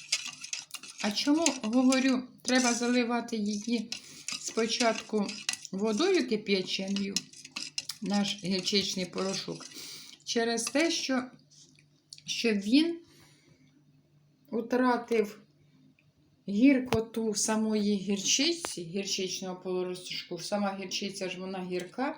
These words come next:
і запах гірчиці. Тому я і говорю, що це заливаємо через це нашим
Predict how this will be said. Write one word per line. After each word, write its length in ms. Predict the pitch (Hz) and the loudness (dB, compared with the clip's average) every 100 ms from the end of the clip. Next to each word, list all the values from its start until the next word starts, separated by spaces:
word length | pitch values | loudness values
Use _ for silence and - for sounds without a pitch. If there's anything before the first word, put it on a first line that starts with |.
| - - - - - | -10 -18 -18 -16 -4
і 180 | 277 381 | 0 2
запах 540 | 262 220 208 202 196 | 4 4 2 2 -4
гірчиці. 840 | 196 202 185 - 196 190 - - 208 - - - - - - | -2 -4 -2 -4 -4 -8 -10 -6 -8 -8 -20 -20 -20 -18 -2
Тому 560 | 254 247 240 269 480 - - - - - - - - - _ _ _ _ - - | 2 4 6 4 4 -2 -10 -20 -20 -20 -20 -20 -20 -20 _ _ _ _ -20 -6
я 500 | 208 247 294 392 392 - | 2 4 4 2 -4 -2
і 200 | 247 302 | 0 2
говорю, 680 | 277 269 269 262 208 180 | 0 0 0 0 0 -4
що 360 | - - 202 196 - - - _ _ _ | -10 -8 -6 -8 -12 -20 -20 _ _ _
це 440 | - - 285 359 370 - | -12 -2 -2 -2 -8 -16
заливаємо 1040 | 214 233 226 220 208 233 294 294 277 269 262 | -4 0 0 -4 -4 0 0 0 2 0 0
через 400 | 220 202 202 - | -6 -8 -10 -8
це 240 | 226 240 - - - - - - - - | -4 -2 -4 -14 -10 -6 -4 -6 -12 -10
нашим 520 | 220 240 262 233 220 | -4 0 0 0 -8